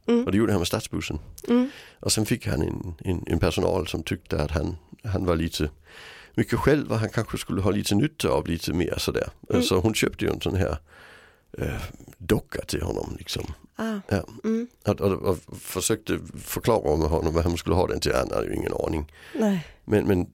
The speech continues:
Speaker 2: efter det så började han ju tafsa på flickor i bussen.
Speaker 1: Ja, just det.
Speaker 2: Och så
Speaker 1: Mm.
Speaker 2: kunde han ju plötsligt inte ha sin dagliga verksamhet längre.
Speaker 1: Nej.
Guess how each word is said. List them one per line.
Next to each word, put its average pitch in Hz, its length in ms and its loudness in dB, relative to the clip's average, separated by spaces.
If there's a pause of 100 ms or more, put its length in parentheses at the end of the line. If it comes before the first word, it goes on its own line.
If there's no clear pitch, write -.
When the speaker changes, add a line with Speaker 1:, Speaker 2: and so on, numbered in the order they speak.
(300)
Speaker 2:
efter 110 240 0
det 87 120 2
så 82 80 -2
började 85 200 0
han 90 80 4
ju 69 60 -4
tafsa - 480 -2
på - 160 -6
flickor - 400 -4
i 82 40 0
bussen. 123 440 -2 (400)
Speaker 1:
Ja, 240 180 -6
just 220 280 -8
det. - 120 -12 (520)
Speaker 2:
Och 123 80 2
så 117 100 2
Speaker 1:
Mm. 113 120 2
Speaker 2:
kunde 120 160 4
han 104 100 6
ju 92 80 4
plötsligt 104 280 2
inte 98 180 0
ha 87 180 0
sin - 240 -4 (220)
dagliga 80 320 0
verksamhet 87 500 -2
längre. - 240 -8 (560)
Speaker 1:
Nej. 226 440 -6